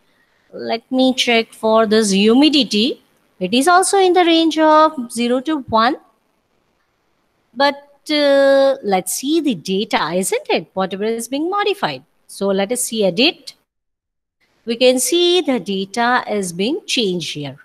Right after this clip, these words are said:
right? It is normalized. Yes, we can see the normalized data here.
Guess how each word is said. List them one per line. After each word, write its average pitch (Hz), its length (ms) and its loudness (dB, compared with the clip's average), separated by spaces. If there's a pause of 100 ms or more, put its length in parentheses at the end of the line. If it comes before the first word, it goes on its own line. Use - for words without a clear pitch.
right? 311 200 -2 (100)
It 202 200 -8
is 339 380 0
normalized. 170 1300 -2 (720)
Yes, 269 480 0
we 202 120 -2
can 226 220 -2
see 277 280 -2 (140)
the 277 100 -2
normalized 247 600 0
data 269 240 -2
here. 277 260 0